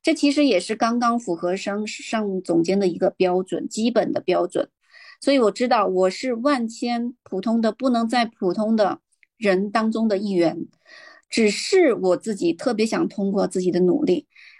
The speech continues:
让别人看得起，让我当时的生活跟得，过得更自由、更幸福一些。嗯，那我在七个月之后，我持续的在分享推荐美乐家，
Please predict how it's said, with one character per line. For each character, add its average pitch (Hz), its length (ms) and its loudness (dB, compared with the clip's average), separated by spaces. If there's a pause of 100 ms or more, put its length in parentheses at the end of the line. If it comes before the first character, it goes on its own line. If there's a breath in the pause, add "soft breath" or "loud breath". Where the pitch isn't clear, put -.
(100)
让 214 180 2
别 180 200 2
人 180 120 0
看 180 200 -2
得 175 80 2
起， - 400 -10 (320 soft breath)
让 226 240 2
我 175 120 2
当 220 300 0
时 233 180 -6
的 180 140 2
生 214 260 -2
活 180 160 0
跟 208 220 -2
得， 185 240 -2
过 226 240 0
得 175 400 0
更 226 180 0
自 233 200 -6
由、 - 320 0
更 226 160 -2
幸 226 260 0
福 170 140 -8
一 147 100 -4
些。 - 320 -10 (800 soft breath)
嗯， 170 460 2
那 254 160 2
我 202 180 2
在 220 320 0
七 - 400 -2
个 285 80 2
月 220 140 0
之 214 180 -8
后， 220 160 -2
我 175 80 0
持 180 380 -6
续 262 180 -4
的 180 320 0 (960)
在 180 320 -4
分 226 240 -6
享 160 240 -4
推 202 220 -6
荐 190 200 0
美 170 140 0
乐 - 140 -4
家， 170 340 0